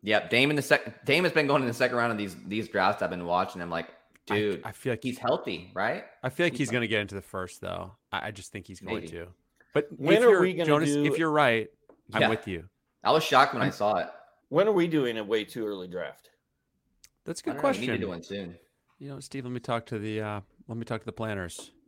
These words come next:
Speaker 2: You, you were on the party committee. Let me talk to the planning committee and, uh,
Speaker 3: Maybe,
Speaker 2: see what we
Speaker 3: uh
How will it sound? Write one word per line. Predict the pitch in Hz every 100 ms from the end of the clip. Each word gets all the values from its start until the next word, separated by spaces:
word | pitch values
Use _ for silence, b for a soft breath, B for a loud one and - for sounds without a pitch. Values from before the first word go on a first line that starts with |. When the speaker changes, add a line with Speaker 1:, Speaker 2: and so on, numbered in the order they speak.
| _ _ _
Speaker 2:
You, | 131 170 175 160 - _ _ _
you | 117 127
were | 127
on | 123
the | 120
party | - 113
committee. | 113 113 104 107 104
Let | 101
me |
talk | 104 104
to | 92
the |
planning | - 98 95
committee | 92 92 90
and, | 90
uh, | 139
Speaker 3:
Maybe, | 160 156
Speaker 2:
see |
what | 151
we | 139 120
Speaker 3:
uh | 110 101 98 95 92 90 87